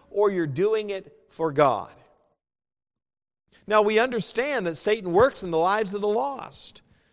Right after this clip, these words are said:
As it tells us in Ephesians two two, "Wherein in time past you walked according to the course of this world, according to the prince of the power of the air,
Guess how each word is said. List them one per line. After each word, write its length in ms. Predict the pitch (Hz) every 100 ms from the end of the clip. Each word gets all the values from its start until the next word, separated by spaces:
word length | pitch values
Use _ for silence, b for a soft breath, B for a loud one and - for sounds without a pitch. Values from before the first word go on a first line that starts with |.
| _ _ -
As 80 | 156
it 100 | 160
tells 300 | 196 262 180
us 120 | 160
in 60 | 175
Ephesians 480 | 220 240 190 175
two 260 | - 226 226
two, 300 | - 254 254
"Wherein 400 | 165 196 214 190
in 80 | 165
time 280 | 190 202 190
past 380 | 185 233 254 - b b -
you 160 | 156 165
walked 360 | 175 233 254
according 380 | 170 196 220 240
to 100 | 175
the 60 | -
course 320 | 185 240 240
of 80 | 175
this 180 | 151 160
world, 360 | 185 254 247
according 420 | 147 - 220 254
to 60 | 196
the 80 | 151
prince 360 | - 214 247
of 80 | 175
the 60 | 147
power 320 | 180 208 233
of 60 | 226
the 140 | 247
air, 420 | 285 320 254 -